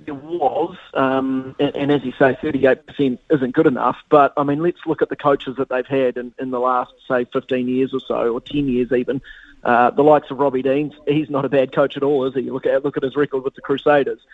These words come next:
Um, you know, Michael Cheika, I don't think he's a bad coach. He, he was, he was a pretty decent coach, and now someone like Dave Rennie, and there have obviously been others, uh,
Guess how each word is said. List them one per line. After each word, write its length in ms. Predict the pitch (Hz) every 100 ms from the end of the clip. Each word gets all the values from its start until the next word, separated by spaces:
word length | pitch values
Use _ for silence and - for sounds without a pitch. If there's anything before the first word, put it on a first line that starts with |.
| - _
Um, 400 | - 131 131 131 143
you 80 |
know, 100 | 143
Michael 320 | 139 156 151 135
Cheika, 380 | - 170 127 -
I 40 | 156
don't 200 | 151 120
think 160 | 131
he's 160 | 135 131
a 60 | 123
bad 260 | 131 - -
coach. 340 | 147 202 - -
He, 100 | 143
he 140 | 143 135
was, 160 | 131
he 200 | 135 135
was 100 | 139
a 60 | 143
pretty 180 | 156 139
decent 380 | 156 190 185
coach, 240 | 143 120 -
and 100 | 139
now 220 | 143 139 -
someone 180 | 147 135
like 200 | 131 -
Dave 240 | 139 123
Rennie, 340 | 135 156 127
and 100 | 131
there 100 | 131
have 80 | 131
obviously 260 | 131 - 139
been 240 | 139 131 - - - - _
others, 380 | 151 156 139 127 -
uh, 320 | 143 139 135